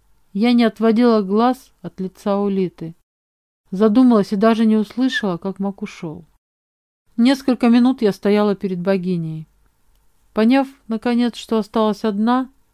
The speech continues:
снова обошла зал, стараясь запомнить лица богов. Уселась прямо на пол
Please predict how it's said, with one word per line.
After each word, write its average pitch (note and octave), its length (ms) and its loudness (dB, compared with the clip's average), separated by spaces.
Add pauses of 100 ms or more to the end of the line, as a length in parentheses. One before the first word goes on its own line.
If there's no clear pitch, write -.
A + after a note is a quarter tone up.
(220)
снова A3+ 380 -2
обошла G3 460 -2
зал, F3 360 -4
стараясь F#3 520 -4
запомнить F3+ 520 -6
лица F3+ 300 -8
богов. E3+ 460 -8 (1120)
Уселась A#3+ 640 -2 (260)
прямо A3+ 400 0
на G3+ 140 -2
пол A#3+ 320 -6